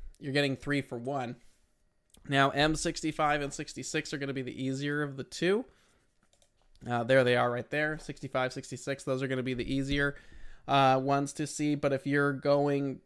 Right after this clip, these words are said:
to be, want to see N G C thirty-six twenty-eight, you will need some darker skies. It can be a little bit elusive. Um, aperture, of course, does help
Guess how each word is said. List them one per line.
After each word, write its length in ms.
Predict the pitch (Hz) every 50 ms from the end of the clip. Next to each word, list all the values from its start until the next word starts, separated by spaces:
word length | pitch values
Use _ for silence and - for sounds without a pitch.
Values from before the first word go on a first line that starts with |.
| - -
to 400 | - 156 143 143 139 135 135 135
be, 160 | - - 139 -
want 440 | - 131 135 135 135 139 - - -
to 240 | - - 139 123 120
see 720 | - - - - - 156 156 151 151 147 143 139 139 - - - - - - _ _ _ _ _ _ _ - - _ _ _ _ _ _ -
N 140 | 151 160
G 80 | 151 151
C 180 | 147 - 156 143
thirty-six 480 | - 156 147 147 143 - 151 - -
twenty-eight, 460 | - - 135 131 131 131 131 131 131
you 140 | - 135 135
will 160 | 135 151 160
need 180 | 175 175 170 -
some 160 | - 160 139
darker 340 | 113 123 123 131 131 - 131
skies. 440 | 123 - - 127 120 117 123 120 120
It 60 | 127
can 140 | - 127 127
be 100 | 135 135
a 40 | 131
little 240 | 127 131 135 139
bit 220 | 139 143 - 131 - -
elusive. 760 | 135 131 127 120 131 135 139 - - 160 165 175 185 190 - - - -
Um, 220 | - 131 127 123 - -
aperture, 540 | - - 196 - 175 160 - - 143 135
of 140 | 127 123 -
course, 280 | - 147 139 135 131 -
does 300 | - 135 123 120 - -
help 380 | - - 123 131 143 - -